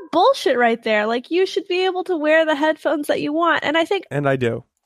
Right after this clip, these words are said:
Speaker 1: it's hard to be an anybody today.
Speaker 2: <laughs>
Speaker 1: And I think that inequality hurts both sides of the equation.
Speaker 2: So, looping it back, uh, it is hard to be an anybody today. Are, are we making it harder or easier with our choice to wear perfume, do you think?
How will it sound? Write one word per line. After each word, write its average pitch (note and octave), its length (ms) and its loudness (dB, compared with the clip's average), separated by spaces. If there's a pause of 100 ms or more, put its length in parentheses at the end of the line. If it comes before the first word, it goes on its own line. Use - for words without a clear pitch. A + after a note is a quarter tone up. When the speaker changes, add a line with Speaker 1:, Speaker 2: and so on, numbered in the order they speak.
Speaker 1:
it's F#4+ 160 0
hard G#4+ 300 2
to G#4 40 4
be E4 160 4
an D#4 100 2
anybody A3+ 540 2
today. A3 540 -4 (220)
Speaker 2:
<laughs> - 80 -20 (160)
Speaker 1:
And C#4+ 120 2
I C#4+ 80 2
think D4+ 220 -4
that C#4+ 180 0
inequality C#4+ 720 2
hurts B3 300 -4
both A#3 260 0
sides A3+ 380 0
of G#3+ 80 -6
the G#3+ 140 -6
equation. B3 560 -12 (720)
Speaker 2:
So, A#3 260 -2 (260)
looping G#3+ 460 -2
it C#3 80 -2
back, A#2 400 -4 (100)
uh, C3+ 320 2
it F3+ 80 0
is B3+ 140 0
hard F3 160 2
to C3 60 -4
be C3 100 2
an B2+ 100 0
anybody B2 360 0
today. A#2+ 320 -2 (280)
Are, G3+ 240 -2
are G3 100 -2
we A3 100 -2
making C4 260 -4
it - 80 -4
harder B3 380 0
or G3 80 0
easier E3 460 2
with C3 180 -2
our C3+ 100 0
choice F#3+ 300 -2
to F#3+ 80 0
wear D#3+ 160 0
perfume, B2+ 520 -2
do C3+ 80 -6
you B2+ 60 0
think? - 340 -8